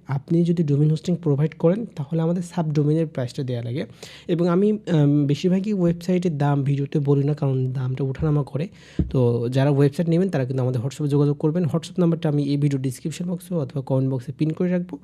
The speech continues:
ওখান থেকে কিন্তু আমাদের নাম্বারটা কালেক্ট করে আপনি আমার WhatsApp-এ মেসেজ দিবেন এবং কোন ডিজাইনটা নেবেন সেটা আমাদেরকে দেখাবেন,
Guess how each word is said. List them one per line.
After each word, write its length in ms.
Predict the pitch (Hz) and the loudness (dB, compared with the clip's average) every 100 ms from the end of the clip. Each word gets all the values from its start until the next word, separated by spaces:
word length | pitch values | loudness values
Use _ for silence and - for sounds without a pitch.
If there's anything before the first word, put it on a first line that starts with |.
| - - - | -18 -16 0
ওখান 240 | 156 147 143 | 4 4 2
থেকে 100 | 139 | 0
কিন্তু 180 | 139 | 0
আমাদের 260 | 131 131 135 | 0 0 -2
নাম্বারটা 360 | 127 127 127 123 | 0 -2 -4 -4
কালেক্ট 300 | - 127 - | -4 -4 -2
করে 200 | 185 175 | -2 -2
আপনি 380 | 127 135 123 | -2 -2 0
আমার 160 | 120 120 | 0 -2
WhatsApp-এ 280 | 123 - 143 | -4 -6 -4
মেসেজ 280 | 135 - 156 | -4 -4 -4
দিবেন 180 | 185 | -2
এবং 200 | 190 165 156 | -2 -2 -2
কোন 200 | 170 143 | -4 -2
ডিজাইনটা 380 | 135 139 143 143 | 0 0 0 0
নেবেন 280 | 139 190 | 0 -2
সেটা 300 | 220 151 135 | -4 -4 -2
আমাদেরকে 480 | 127 127 131 131 143 | 0 0 -2 -2 -4
দেখাবেন, 500 | 123 120 - 156 240 | -2 -6 -6 -6 -6